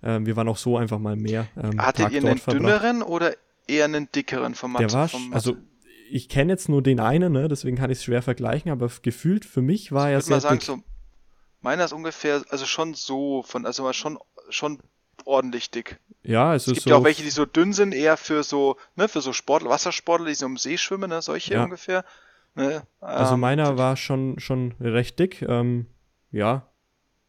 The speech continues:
Speaker 1: ungefähr. Also ich zeig's jetzt nur dem, dem Lars, weil
Speaker 2: Ja,
Speaker 1: wir uns
Speaker 2: genau,
Speaker 1: per
Speaker 2: wer-,
Speaker 1: Kamera
Speaker 2: wollte ich
Speaker 1: sehen,
Speaker 2: auch grad sagen, wir haben's
Speaker 1: aber
Speaker 2: grad in die Kamera gezeigt.
Speaker 1: ist, ähm, ja,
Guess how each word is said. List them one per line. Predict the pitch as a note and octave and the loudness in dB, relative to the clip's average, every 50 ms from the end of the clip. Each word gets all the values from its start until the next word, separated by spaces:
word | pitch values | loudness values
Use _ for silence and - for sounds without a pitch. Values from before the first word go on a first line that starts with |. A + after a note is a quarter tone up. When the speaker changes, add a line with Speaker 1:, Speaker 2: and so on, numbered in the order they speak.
| _ _ _ _ _ _ | _ _ _ _ _ _
Speaker 1:
ungefähr. | - B2+ B2+ C3+ C3 - - A#2+ A#2 A#2+ A#2+ A#2 | -6 -4 -2 -2 -2 -2 0 0 2 2 0 -2
Also | C3 A#2 A2 A2+ | -2 -2 0 0
ich | A2+ - - - _ | -2 -4 -6 -14 _
zeig's | - B2+ C#3 C#3+ - | -2 -2 -2 -2 -4
jetzt | C#3 B2 - | -6 -6 -4
nur | C3+ B2+ | -2 -2
dem, | B2+ A#2+ A#2 A2+ | 0 0 -2 0
dem | A#2+ A#2 A#2 A2+ A2+ | 0 -2 -2 -2 -2
Lars, | A2+ A2+ B2 C#3+ D#3 - - - C#3 | -2 0 0 0 -2 -2 -4 -6 -2
weil | A#2+ A2+ A#2+ | 0 4 8
Speaker 2:
Ja, | C3 | 10
Speaker 1:
wir | B2+ | 10
uns | B2+ C3 | 10 8
Speaker 2:
genau, | C3 B2 B2 A#2+ | 8 6 6 6
Speaker 1:
per | A#2 A#2+ | 6 4
Speaker 2:
wer-, | B2 | 4
Speaker 1:
Kamera | B2+ C3+ D#3 D#3 C#3 | 4 4 4 4 2
Speaker 2:
wollte | C#3+ - | 2 2
ich | A#2 B2 | 2 4
Speaker 1:
sehen, | C#3+ B2 | 4 4
Speaker 2:
auch | - - | 4 2
grad | C3+ B2+ | 0 -2
sagen, | - C3+ C3 B2+ B2+ | 2 0 0 2 2
wir | B2 B2 | 2 2
haben's | B2 A#2+ A#2 | 2 4 4
Speaker 1:
aber | A#2+ B2 | 4 4
Speaker 2:
grad | A#2+ A#2+ | 2 2
in | A#2+ | -4
die | B2 | -8
Kamera | - - B2 B2+ C3 B2+ B2+ | -6 -6 -2 0 2 0 2
gezeigt. | B2+ C3 B2+ - - C3 B2+ B2 - - - - - - _ _ _ _ | 0 0 -4 -2 -2 -2 -2 -2 -4 -10 -12 -12 -16 -20 _ _ _ _
Speaker 1:
ist, | - B2+ A#2+ - - - - - - - | -4 -4 -2 -2 -6 -6 -8 -10 -12 -8
ähm, | - A#2+ B2 A#2+ A#2 A#2+ A#2+ A#2 A2+ A2 - - - - | -4 -2 -2 0 0 -2 -2 -4 -4 -6 -10 -14 -14 -12
ja, | G#2+ G2+ G#2 G2+ A#2 A#2+ - | -8 -6 -4 -2 -2 -4 -4